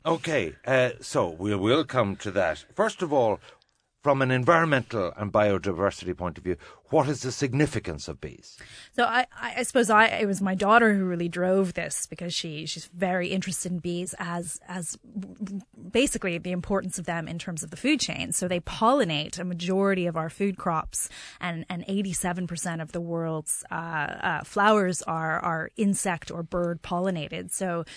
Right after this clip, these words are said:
Speaker 2: so they're really important for, for flowers, and they're really important particularly for food. And in Ireland, we've got about ninety-nine,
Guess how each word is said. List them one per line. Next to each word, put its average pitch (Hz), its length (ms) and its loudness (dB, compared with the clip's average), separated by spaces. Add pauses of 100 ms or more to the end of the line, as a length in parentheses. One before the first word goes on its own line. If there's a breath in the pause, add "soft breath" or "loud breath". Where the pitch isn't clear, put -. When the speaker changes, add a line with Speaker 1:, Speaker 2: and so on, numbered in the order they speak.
(220 loud breath)
Speaker 2:
so 208 120 0
they're 202 100 4
really 240 300 4
important 190 520 -4
for, 165 360 -4
for - 100 -14
flowers, 214 480 6
and 175 100 -4
they're 175 80 -4
really 180 160 0
important 180 320 -6
particularly 170 360 -8
for - 160 -14
food. 180 540 -4
And 175 240 -6
in 180 140 -4
Ireland, 196 360 0
we've 180 120 -2
got 175 120 -2
about 175 160 -2
ninety-nine, 180 920 0